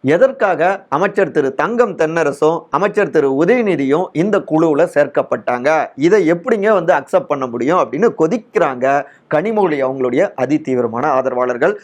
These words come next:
அது மட்டும் இல்லைங்க, மூன்றாவதாக இந்த குழுவுல ஒரு பெண் கூட, பெண் பொறுப்பாளர் கூட நியமிக்கப்படவில்லை. இதை எப்படி ஏத்துக்க முடியும்?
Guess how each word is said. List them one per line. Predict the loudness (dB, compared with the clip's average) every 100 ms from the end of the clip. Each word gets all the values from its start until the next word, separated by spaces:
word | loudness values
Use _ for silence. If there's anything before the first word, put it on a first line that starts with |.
| -4
அது | -2 0
மட்டும் | -2 0 0 0
இல்லைங்க, | 2 2 0 0
மூன்றாவதாக | -2 0 2 2 2 0 0 -2 -2 -4
இந்த | 0 2 2 0
குழுவுல | 0 2 4 4 2 0 -6
ஒரு | 2 2 2 0
பெண் | 0 0 0
கூட, | 0 2 2 0 -2
பெண் | 0 0 0
பொறுப்பாளர் | 2 2 2 2 0
கூட | 0 -2 -2 -2
நியமிக்கப்படவில்லை. | -2 -2 -2 -2 -2 -2 0 0 0 0 -2 -4
இதை | 2 4
எப்படி | 4 2 2
ஏத்துக்க | 2 0 -4
முடியும்? | -4 0 0 0